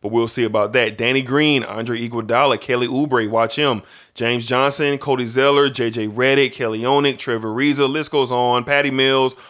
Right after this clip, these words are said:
on and on and on. But, uh, one name for sure, man. Uh, wow, P J Tucker is also in this mix. I didn't know that.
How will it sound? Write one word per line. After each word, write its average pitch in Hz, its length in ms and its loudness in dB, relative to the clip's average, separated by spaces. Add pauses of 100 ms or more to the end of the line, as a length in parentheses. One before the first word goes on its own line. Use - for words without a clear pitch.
(140)
on 147 460 4
and 120 160 0
on 120 300 0
and 117 140 -2
on. 110 380 0 (380)
But, 135 180 4
uh, 139 460 8
one 220 280 0
name 247 180 2
for 175 140 -6
sure, 185 360 4
man. 135 460 2
Uh, 120 420 4
wow, 156 220 6
P 185 140 -4
J 196 140 2
Tucker 202 300 2
is 160 120 2
also 175 320 4
in 131 80 2
this 123 160 0
mix. 120 280 -2
I 120 40 2
didn't 143 220 -2
know 147 140 2
that. 143 320 2